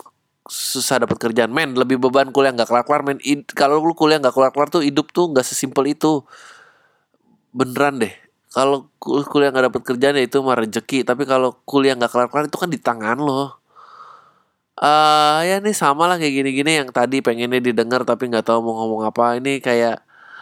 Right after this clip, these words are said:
kuliah, lo harus, menurut gue ya, yang penting tuh lo bisa atur apa yang lo pegang gitu. Ngelarin kuliah tuh lo pegang gitu. Tapi kalau susah dapet kerjaan,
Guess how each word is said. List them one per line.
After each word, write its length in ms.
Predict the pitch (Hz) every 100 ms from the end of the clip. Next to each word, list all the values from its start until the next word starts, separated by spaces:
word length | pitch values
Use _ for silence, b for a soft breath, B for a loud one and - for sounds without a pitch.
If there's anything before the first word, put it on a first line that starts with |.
| B B B B -
kuliah, 400 | 147 143 135 58
lo 160 | 170
harus, 320 | 190 170 - _ -
menurut 240 | 139 143 -
gue 200 | 113 123
ya, 120 | 139 139 B B B B -
yang 80 | 143 135
penting 320 | 135 143 147
tuh 80 | 170
lo 160 | 175
bisa 400 | 135 117 135 123 _ _ _ _
atur 320 | 117 - 156 120
apa 240 | 123 135
yang 80 | 131
lo 160 | 127
pegang 320 | 117 113 113 110
gitu. 160 | 104 117
Ngelarin 320 | 139 151 147
kuliah 240 | 143 151 175
tuh 160 | 202
lo 160 | 190 202
pegang 480 | 170 170 160 151 135
gitu. 160 | 120
Tapi 240 | - 147 -
kalau 400 | 175 170 147 127 _
susah 320 | - - 156
dapet 160 | 143 -
kerjaan, 640 | 151 139 185 170 165 156